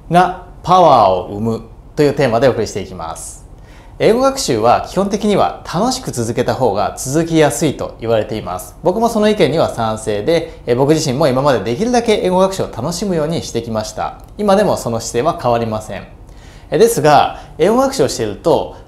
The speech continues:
ずっとね、楽しい状態が続くわけではなくて、どうしてもね、こういう瞬間って来ると思います。「もう嫌だ」って言いたくなる瞬間です。例えば、英語学習が行き詰まっている時、これだけやってもこれしか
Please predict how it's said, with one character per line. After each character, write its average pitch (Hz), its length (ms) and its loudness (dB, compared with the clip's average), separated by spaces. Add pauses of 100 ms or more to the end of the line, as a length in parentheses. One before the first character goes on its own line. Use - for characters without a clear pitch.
ず 262 320 0
っ - 20 -10
と 247 120 2
ね、 220 140 0
楽 196 180 2
し 214 160 0
い - 20 -2
状 123 140 0
態 104 180 -2
が - 180 -6
続 131 220 -4
く 151 60 0
わ 143 80 4
け 120 80 0
で 90 40 -4
は 85 60 -8
な 95 100 -8
く - 120 -14
て、 120 240 -2
ど 196 220 2
う 240 40 0
し - 80 -6
て 226 80 0
も 139 120 0
ね、 - 200 -10
こ 185 140 2
う 190 40 8
い 190 40 10
う 190 40 8
瞬 185 200 2
間 160 140 2
っ - 20 -10
て - 80 -2
来 - 120 0
る 175 120 2
と 120 60 -2
思 98 120 -8
い 95 60 -12
ま 92 120 -12
す。 - 140 -16 (300)
「も 240 260 6
う 240 60 6
嫌 240 180 4
だ」 208 260 -2 (200)
っ - 20 -20
て 165 140 0
言 151 120 -2
い 151 60 -4
た 156 80 0
く 143 160 -4
な 139 220 4
る 92 140 -2 (220)
瞬 127 300 -6
間 107 220 -2
で 95 120 -4
す。 - 220 -14 (420)
例 240 120 6
え 175 40 4
ば、 185 380 2
英 151 120 6
語 170 120 2
学 175 180 2
習 95 240 -4
が 101 120 -2
行 - 80 -8
き 107 60 -12
詰 165 300 -2
ま 151 120 2
っ - 80 -10
て 101 80 -8
い - 20 -8
る 85 80 -12
時、 - 320 -16 (360)
こ 170 180 2
れ 208 80 6
だ 214 120 4
け 214 100 -2
や 208 100 4
っ 208 120 -10
て 202 120 2
も 117 140 0
こ - 280 -6
れ 196 140 0
し - 120 -2
か - 360 2